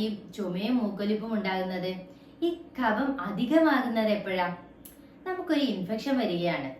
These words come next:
അല്ലെങ്കിൽ ഒരു അലർജി വരികയാണ്. ശരീരം എന്ത് ചിന്തിക്കും? അയ്യോ, കുറേ ബാക്ടീരിയകൾ വരുന്നുണ്ട്, അവയെ തടയാൻ കൂടുതൽ കഫം വേണം. ശരീരം അതിനെ പ്രതിരോധിക്കാൻ വേണ്ടി കുറേ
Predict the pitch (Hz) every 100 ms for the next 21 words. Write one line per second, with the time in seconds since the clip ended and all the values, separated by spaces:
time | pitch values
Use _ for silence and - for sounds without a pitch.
0 | - - - 220 220 220 220 220 269 330
1 | - 277 311 269 302 214 185 180 160 151
2 | - - - - - 339 339 339 330 277
3 | 208 240 240 214 - 202 190 185 - -
4 | - - - - - - 208 214 220 -
5 | 214 214 262 262 196 165 208 226 254 262
6 | 208 180 180 165 - - - - - 320
7 | 330 320 214 - 247 285 - 285 285 277
8 | 311 269 214 214 190 165 147 - - -
9 | - - - 262 226 220 285 - 226 208
10 | 247 349 - 277 220 240 285 330 330 330
11 | 247 190 285 - 269 294